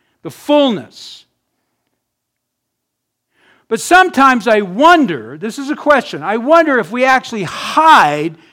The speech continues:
behind the word Christian. "Well, I'm a Christian." That's just a question.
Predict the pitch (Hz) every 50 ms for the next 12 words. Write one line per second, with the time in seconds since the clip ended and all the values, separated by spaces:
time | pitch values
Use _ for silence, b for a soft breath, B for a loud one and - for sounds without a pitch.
0 | b b b - 190 170 196 214 214 214 208 202 196 196 196 196 185 - - -
1 | - 160 - - - - - - _ _ _ _ _ _ _ _ _ _ _ _
2 | _ _ _ _ _ _ - 165 160 170 175 170 156 143 - - 131 - - -
3 | _ _ _ _ _ _ _ _ _ _ _ _ _ _ _ _ _ _ _ _
4 | _ _ _ _ _ _ _ _ _ _ _ _ _ _ _ _ _ _ _ _
5 | _ _ _ _ _ _ _ _ _ _ _ _ _ _ _ _ _ _ _ _
6 | _ _ _ _ _ _ _ _ _ _ _ _ _ _ _ _ _ _ _ _
7 | _ _ _ _ _ _ _ _ _ _ _ _ - - 214 262 294 - - 339
8 | 285 - 294 254 - - 269 294 294 - - - 139 107 98